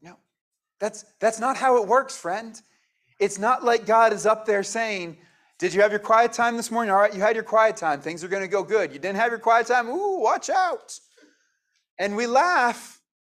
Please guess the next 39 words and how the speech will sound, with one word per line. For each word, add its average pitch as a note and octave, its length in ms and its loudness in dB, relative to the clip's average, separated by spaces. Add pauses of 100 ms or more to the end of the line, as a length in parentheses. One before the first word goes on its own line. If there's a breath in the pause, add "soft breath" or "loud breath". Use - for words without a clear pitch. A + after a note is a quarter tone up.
(580)
but F3 180 0
we F#3 100 -6
also F#3+ 320 -2
think G#3 300 -14
that B2 220 -6
way. G#2 180 -16 (760)
Many G#3+ 340 -4
of F#3 100 0
us D#3+ 140 -2
feel D3+ 200 -2
that C#3+ 160 -4
way. C#3+ 220 -2
Is G#3 200 -2
time A#3+ 320 0
with A#3+ 160 -2
God A#3 300 4
in A3 100 -4
the G#3+ 60 -8
morning G#3+ 480 -8
good? A#3 400 2 (380)
Of A3 180 -8
course - 360 -14
it G#3+ 80 -10
is. - 400 -14 (420)
May A#3 340 2
it B3+ 60 -2
have B3 240 0
a A#3+ 40 2
positive A#3 600 0
impact A3+ 500 -4
on A3+ 160 -2
your G#3 120 -6
day A3 440 0 (240 loud breath)
to F#3 100 -8
center A3 320 -2
your A#3 160 0
heart A#3 300 0
towards B3 200 -6
God? B3 300 2